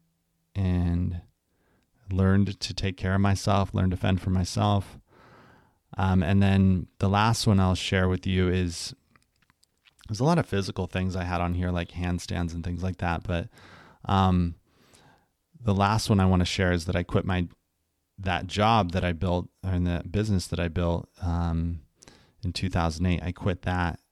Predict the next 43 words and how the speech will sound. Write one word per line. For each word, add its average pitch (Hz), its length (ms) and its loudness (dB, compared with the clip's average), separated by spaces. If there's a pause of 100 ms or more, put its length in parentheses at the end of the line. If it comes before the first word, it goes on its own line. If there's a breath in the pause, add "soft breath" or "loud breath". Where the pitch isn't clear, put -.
and 90 140 -2
started 85 340 -4
a 85 40 -2
new 101 240 6
calling 87 360 0
that 85 100 -2
was, 87 260 -4
my 90 260 -6
heart 104 320 2
was 90 140 -4
pulling 104 460 2
me 85 140 -2
to 87 240 -6
now. 87 260 0
And 82 80 -2
I 80 60 -4
left 92 380 -4
that 117 180 -2
all 92 180 0
behind. 85 440 -4
That 85 60 -2
was 85 140 -4
a 87 40 -4
six-figure 95 640 -4
business, 87 540 -2 (800 loud breath)
um, 85 480 -4 (320)
that 87 120 -4
I 85 60 -2
left 87 300 -2
behind 85 460 -2
to 87 360 -4 (320)
do 104 180 4
this 101 280 0
work 101 240 0
that - 140 -4
I'm 92 160 0
doing 92 280 2
now. 87 400 -2 (720 soft breath)
So - 160 -6
I've 87 80 -4
had 98 300 -4
to 90 80 0
rebuild 92 840 4